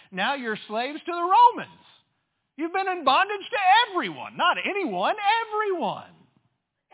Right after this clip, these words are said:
But de-, but Jesus doesn't pluck the low-hanging fruit. He doesn't hit the softball that they've lobbed up to him.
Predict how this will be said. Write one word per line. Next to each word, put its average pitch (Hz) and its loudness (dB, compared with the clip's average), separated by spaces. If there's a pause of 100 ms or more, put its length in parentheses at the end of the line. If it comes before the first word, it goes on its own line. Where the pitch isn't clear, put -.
(960)
But 254 -4
de-, 311 -2
but 240 -6
Jesus 330 -6
doesn't 262 -6
pluck 311 0
the 226 -4
low-hanging 196 -4
fruit. 320 -6 (200)
He 269 -4
doesn't 311 0
hit 339 -8
the - -12 (120)
softball 185 0
that 151 -12
they've 135 -10
lobbed 147 -2
up 131 -8 (140)
to 160 -10
him. 262 -8